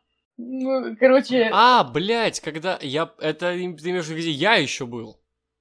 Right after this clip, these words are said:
Speaker 1: Да, да, где мы все вместе были.
Speaker 2: А,
Speaker 1: Собственно, там мы с ним
Speaker 2: да.
Speaker 1: познакомились.
Speaker 2: Да,
Speaker 1: Я
Speaker 2: да,
Speaker 1: до этого
Speaker 2: да.
Speaker 1: знать не знала.
Speaker 2: Да, это первый «Кровь в песок», Артурика там не было, он просто, ну, типа, в Подмосковье
Speaker 1: Да, да, он
Speaker 2: жил.
Speaker 1: просто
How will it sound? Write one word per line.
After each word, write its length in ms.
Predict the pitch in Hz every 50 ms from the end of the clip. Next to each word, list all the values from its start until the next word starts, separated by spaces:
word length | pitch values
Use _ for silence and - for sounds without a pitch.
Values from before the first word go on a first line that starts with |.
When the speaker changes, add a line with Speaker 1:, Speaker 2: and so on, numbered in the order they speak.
| _ -
Speaker 1:
Да, 280 | 180 196 226 254 262 262
да, 240 | 214 269 269 254 247
где 160 | 214 233 240
мы 120 | 240 247 247
все 180 | - - 262 254
вместе 380 | 254 254 254 254 - - 208
были. 200 | 185 - 208 190 143
Speaker 2:
А, 60 | 156
Speaker 1:
Собственно, 400 | 180 190 190 185 175 160 214 214
там 200 | 233 233 233 240
мы 80 | 247 254
с 80 | -
ним 140 | 277 262 254 262
Speaker 2:
да. 40 |
Speaker 1:
познакомились. 680 | - 254 247 - 262 - 247 240 175 - 165 160 165 - _ _ _ _ _ _ _ _ -
Speaker 2:
Да, 400 | 156 147 131 123 160 185 196 196
Speaker 1:
Я 80 | 185
Speaker 2:
да, 80 | 190 208
Speaker 1:
до 40 | 220
этого 220 | 240 214 - - 233 -
Speaker 2:
да. 160 | - 208 -
Speaker 1:
знать 240 | - 269 262 254 -
не 80 | - 247
знала. 360 | 233 220 226 220 196 180 180 - - - - - -
Speaker 2:
Да, 580 | - 135 127 120 120 135 147 160 156 147 135 135
это 240 | 131 123 135 139 135
первый 400 | - - 180 190 180 160 147 139
«Кровь 260 | 123 147 151 151 147 -
в 20 |
песок», 600 | - 160 147 - - 202 226 247 254 254 - -
Артурика 680 | 151 143 139 139 143 143 - - 175 175 160 - - 151
там 240 | - 156 151 156 160
не 140 | 190 226
было, 180 | 220 175 156 143
он 80 | 139 135
просто, 380 | - 160 165 156 147 - - 131
ну, 120 | 127 123 117
типа, 760 | - - _ - 120 120 120 117 117 117 117 117 117 117 113 -
в 60 | _
Подмосковье 540 | - 123 123 123 120 - - 139 123 113 117
Speaker 1:
Да, 160 | - 135 262
да, 180 | - 262 254 247
он 100 | 247 233
Speaker 2:
жил. 0 |
Speaker 1:
просто 560 | - - - - - 233 240 214 214 -